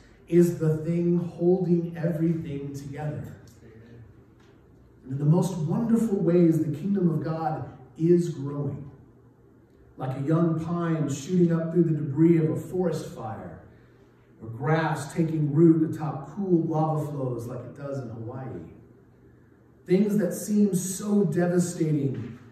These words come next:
can, over time, be the fertile soil for beauty and growth. And we can be a part of that.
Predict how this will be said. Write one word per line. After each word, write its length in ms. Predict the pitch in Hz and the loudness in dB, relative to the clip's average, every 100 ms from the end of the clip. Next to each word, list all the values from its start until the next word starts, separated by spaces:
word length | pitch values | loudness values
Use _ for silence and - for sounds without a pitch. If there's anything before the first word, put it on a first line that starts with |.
| - - - | -20 -20 -10
can, 300 | 170 165 160 | -4 -2 -2
over 360 | 160 147 147 135 | -2 0 0 -2
time, 540 | - 202 190 175 139 | -6 -10 -8 -6 -4
be 80 | 135 131 | -4 -4
the 100 | 127 | -4
fertile 460 | - - 180 170 156 | -8 -6 -4 0 -2
soil 480 | - 165 151 135 | -4 -6 -6 -4
for 220 | 123 - 120 | -4 -6 -12
beauty 460 | 131 139 135 110 95 - - - _ | -8 -6 -4 -6 -10 -14 -20 -20 _
and 180 | 110 110 | -16 -14
growth. 480 | 113 123 110 - - - - _ _ - - - - _ _ - | -8 -8 -8 -10 -14 -20 -20 _ _ -20 -20 -20 -20 _ _ -12
And 160 | 127 | -4
we 120 | 151 196 | 0 0
can 200 | - 170 | 0 0
be 140 | 156 | 0
a 220 | 151 - | -2 -4
part 200 | 165 165 | -6 -6
of 160 | - - | -6 -8
that. 300 | - - | -12 -16